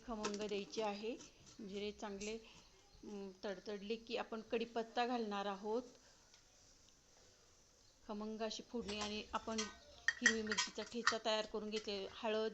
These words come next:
हिंग, मीठ हे सर्व जिन्नस आपण छान हलवून घ्यायचे,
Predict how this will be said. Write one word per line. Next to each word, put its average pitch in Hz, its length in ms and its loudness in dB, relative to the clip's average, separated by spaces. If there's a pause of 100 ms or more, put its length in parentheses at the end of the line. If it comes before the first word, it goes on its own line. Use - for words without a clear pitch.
हिंग, 226 400 4 (340)
मीठ 208 400 -4 (760)
हे 233 80 0
सर्व 247 440 12
जिन्नस - 500 12
आपण 226 320 2 (320)
छान 226 320 2 (380)
हलवून 226 380 6
घ्यायचे, 220 440 4